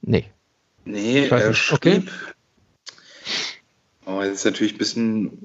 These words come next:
Speaker 2: unangenehm, weil ich hier jetzt doch länger suche, als ich eigentlich gedacht habe. Ähm, egal, ich finde ihn nicht. Jedenfalls, also er schrieb ungefähr, äh, ich gebe es jetzt wieder,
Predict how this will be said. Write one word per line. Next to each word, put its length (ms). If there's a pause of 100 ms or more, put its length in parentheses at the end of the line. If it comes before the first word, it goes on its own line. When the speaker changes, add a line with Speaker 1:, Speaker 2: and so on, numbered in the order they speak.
(220)
Speaker 2:
unangenehm, 560
weil 120
ich 120
hier 100
jetzt 200
doch 140
länger 260
suche, 260
als 180
ich 60
eigentlich 180
gedacht 560
habe. 460 (920)
Ähm, 800 (1600)
egal, 300
ich 60
finde 180
ihn 60
nicht. 260
Jedenfalls, 600
also 140
er 80
schrieb 320
ungefähr, 720
äh, 280
ich 140
gebe 120
es 80
jetzt 160
wieder, 400